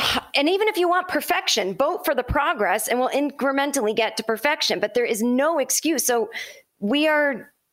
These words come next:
I am not hopeful in a way. I, I do believe more people will vote than did even for Hillary. I really believe that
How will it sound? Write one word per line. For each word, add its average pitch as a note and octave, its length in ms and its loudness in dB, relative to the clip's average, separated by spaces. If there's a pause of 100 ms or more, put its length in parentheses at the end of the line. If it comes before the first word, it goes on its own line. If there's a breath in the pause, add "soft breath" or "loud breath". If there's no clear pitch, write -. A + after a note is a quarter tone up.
I C4 160 2
am C4 440 2
not C#4+ 600 0 (400)
hopeful B3+ 1000 -2 (140)
in C4+ 180 2
a C4+ 60 2
way. C4 300 2
I, A#3 180 0
I A#3+ 140 2
do C4 240 0
believe B3+ 340 0
more G#3+ 220 2
people G#3 280 0
will F#3+ 180 0
vote F3 500 -2
than G3 140 0
did F#3 220 0
even E3+ 240 0
for E3+ 120 0
Hillary. F3 320 2
I F3 60 4
really G#3 340 2
believe E3 320 0
that - 220 0